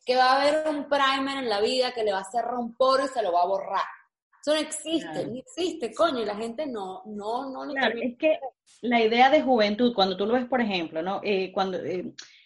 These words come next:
Speaker 2: eh, ¿cuáles son las características que definen la juventud? Entonces, bueno, tú ves a un bebé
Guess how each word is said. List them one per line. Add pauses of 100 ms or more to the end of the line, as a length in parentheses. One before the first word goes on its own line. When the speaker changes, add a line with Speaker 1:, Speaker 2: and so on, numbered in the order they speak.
(200)
Speaker 2:
eh, (400)
¿cuáles
son
las
características
que
definen
la
juventud? (120)
Entonces,
bueno,
tú
ves
a
un
bebé